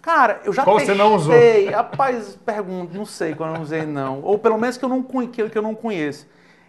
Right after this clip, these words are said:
Speaker 1: E aí, por exemplo, É, é, eu sempre gosto, por exemplo, de usar C R Ms livres porque eu consigo literalmente plugar várias
Speaker 2: Conectar
Speaker 1: soluções.
Speaker 2: várias soluções.
Speaker 1: Cara, é, tal,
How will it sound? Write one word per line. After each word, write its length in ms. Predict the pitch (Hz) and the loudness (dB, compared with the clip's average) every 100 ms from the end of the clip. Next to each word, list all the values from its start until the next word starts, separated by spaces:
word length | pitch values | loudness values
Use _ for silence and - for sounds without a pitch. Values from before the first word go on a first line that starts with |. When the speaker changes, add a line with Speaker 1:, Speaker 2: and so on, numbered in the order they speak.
| _ | _
Speaker 1:
E 80 | 196 | 2
aí, 160 | 220 254 | 2 2
por 120 | 262 | -2
exemplo, 380 | 202 214 196 - _ _ | -2 -4 -8 -16 _ _
É, 420 | - 170 170 180 - | -10 -6 -6 -8 -8
é, 220 | 170 160 | -8 -6
eu 60 | - | -6
sempre 240 | 277 302 | -8 -4
gosto, 260 | 233 233 233 | -2 -2 -2
por 80 | |
exemplo, 180 | 202 196 | -8 -8
de 60 | 190 | -10
usar 200 | 175 196 | -4 -4
C 120 | - | -4
R 120 | 190 | -8
Ms 160 | 185 160 | -8 -6
livres 220 | 220 220 | -6 -8
porque 140 | - | -6
eu 60 | 214 | -6
consigo 460 | 220 185 220 196 202 | -6 -12 -12 -8 -8
literalmente 680 | 226 233 233 202 214 214 | -8 -4 0 0 -2 -8
plugar 640 | - 226 226 151 165 202 208 | -12 -8 -6 -4 -2 -2 -2
várias 320 | 175 196 185 | 0 -2 -2
Speaker 2:
Conectar 380 | 214 131 - 131 | -2 -2 -2 0
Speaker 1:
soluções. 120 | 135 | 2
Speaker 2:
várias 160 | 147 139 | 0 -2
soluções. 380 | 135 - 107 98 | -8 -10 -16 -2
Speaker 1:
Cara, 300 | 226 202 175 | 4 4 4
é, 120 | 175 | 0
tal, 340 | 170 240 - | -6 -8 -8